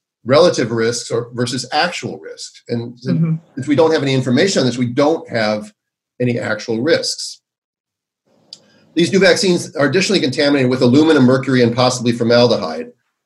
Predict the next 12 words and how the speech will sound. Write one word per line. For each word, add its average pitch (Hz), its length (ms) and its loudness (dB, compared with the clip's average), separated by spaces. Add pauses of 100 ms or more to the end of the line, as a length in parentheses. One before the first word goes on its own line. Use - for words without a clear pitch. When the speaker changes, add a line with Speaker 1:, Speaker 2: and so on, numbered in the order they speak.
(120)
Speaker 1:
Okay, 107 320 4
I'm, 135 420 2
I 135 80 4
would 139 140 4
be 147 80 0
surprised 185 560 2
that - 80 0
mercury's 120 480 0
in 104 100 0
them, 151 320 0 (880)
but 135 120 4
I'm, 131 240 4